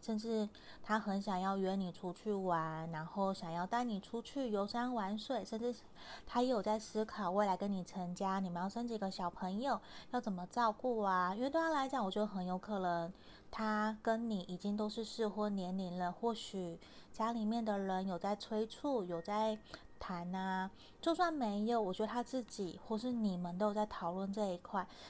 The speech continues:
可是其实现阶段哦，你们有一个障碍，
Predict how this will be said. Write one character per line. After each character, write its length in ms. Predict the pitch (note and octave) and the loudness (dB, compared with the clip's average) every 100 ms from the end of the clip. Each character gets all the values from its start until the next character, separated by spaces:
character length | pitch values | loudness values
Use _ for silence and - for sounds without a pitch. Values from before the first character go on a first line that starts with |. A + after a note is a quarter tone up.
| - | -8
可 140 | - | -4
是 160 | G3 C4 | 0 -2
其 180 | - G#3 | 0 0
实 160 | G3+ | 0
现 280 | G3+ A#3+ G#3+ | -2 0 2
阶 160 | G#3 G3+ | 2 2
段 280 | A3 G3 | 2 2
哦， 180 | F#3 F3+ | 0 0
你 80 | F3+ | 0
们 180 | F3+ F#3 | 0 0
有 140 | F3+ | 0
一 20 | F3 | 0
个 160 | F#3+ | -2
障 300 | F3+ G3+ F3 | -2 -2 -2
碍， 260 | E3 F3 | -4 -6